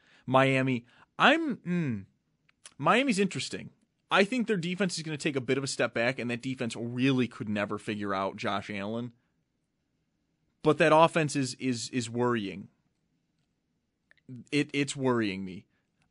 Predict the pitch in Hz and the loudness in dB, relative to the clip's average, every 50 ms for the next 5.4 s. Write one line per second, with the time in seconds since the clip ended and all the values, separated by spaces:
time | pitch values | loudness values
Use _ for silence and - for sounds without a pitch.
0 | _ - 127 135 135 139 175 170 143 - 165 156 156 156 143 131 139 127 - - | _ -2 -2 -2 0 0 -2 -2 0 2 2 2 2 2 0 0 -2 -4 -4 -2
1 | 147 139 131 127 117 - - 123 107 101 95 92 95 - - - - - - 196 | 0 0 0 0 -2 -4 -4 -4 -2 -2 -4 -6 -8 -10 -12 -14 -12 -2 2 2
2 | 226 - - 226 247 254 190 196 233 277 302 285 240 - 226 185 - - 233 277 | 2 2 2 0 -2 -2 -2 -2 -2 0 0 -2 0 0 0 0 0 0 0 0
3 | - - - - - 180 190 220 220 214 190 - - 220 262 208 - - 143 135 | 0 0 -2 -4 -4 -2 0 0 -2 -2 -4 -6 -4 -2 -2 -2 -2 -2 -2 -2
4 | 147 135 - - - 160 139 123 147 139 139 123 117 117 120 - - 107 104 101 | -2 -4 -6 -4 -2 0 0 0 -2 -2 -2 0 0 0 0 -2 -4 -8 -8 -8
5 | 98 - - 87 76 76 - | -10 -10 -12 -12 -12 -14 -16